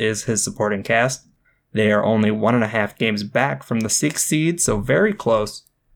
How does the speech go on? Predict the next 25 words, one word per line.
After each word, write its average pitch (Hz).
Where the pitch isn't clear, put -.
to 117
not 117
having 110
to 107
be 104
in 104
the 98
play-in 110
at 95
all. 135
They're 107
right 110
on 107
Denver's 104
heels. -
On 131
the 123
other 143
side 117
of 107
the 110
Western 113
Conference 107
play-in 117
fun, 139